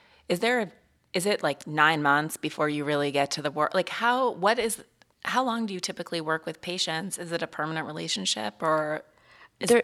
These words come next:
Speaker 2: I think one big misconception about therapy is that you're gonna come to therapy, you're gonna talk about your childhood ad nauseum, and you're never gonna leave.
Speaker 1: Right.
Speaker 2: Which is just not at all what therapy is. And it varies widely in terms of how long people are there. You know, some people will come in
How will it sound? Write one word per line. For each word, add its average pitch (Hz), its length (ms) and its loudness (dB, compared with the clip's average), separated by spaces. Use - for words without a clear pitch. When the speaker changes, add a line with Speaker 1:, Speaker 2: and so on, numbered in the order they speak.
Speaker 2:
I 226 80 6
think 269 240 -4
one 190 640 2
big 165 260 -2
misconception 165 640 0
about - 220 0
therapy 151 400 2
is 160 200 -2
that - 200 -2
you're 165 80 -4
gonna 156 240 -4
come 202 380 -4
to 202 80 -6
therapy, 160 460 0
you're 156 140 -2
gonna 151 200 -4
talk 185 280 4
about 202 220 2
your 175 60 -4
childhood 156 480 -2
ad 147 160 -2
nauseum, 143 480 0
and 139 120 2
you're 135 100 -2
never 127 300 0
gonna 104 240 -2
leave. - 400 -8
Speaker 1:
Right. 143 280 2
Speaker 2:
Which 170 220 2
is 160 120 -2
just - 280 0
not 127 240 0
at - 100 -4
all 120 240 4
what - 220 -2
therapy - 340 -4
is. - 160 -4
And 170 120 0
it - 140 -4
varies 202 340 4
widely 139 520 0
in - 260 -4
terms 151 360 0
of - 400 0
how 156 220 2
long 143 200 0
people 147 340 -6
are - 100 -4
there. 151 300 2
You 147 120 -4
know, 160 120 0
some 156 240 4
people 165 280 0
will 156 140 2
come 151 320 -4
in 170 360 2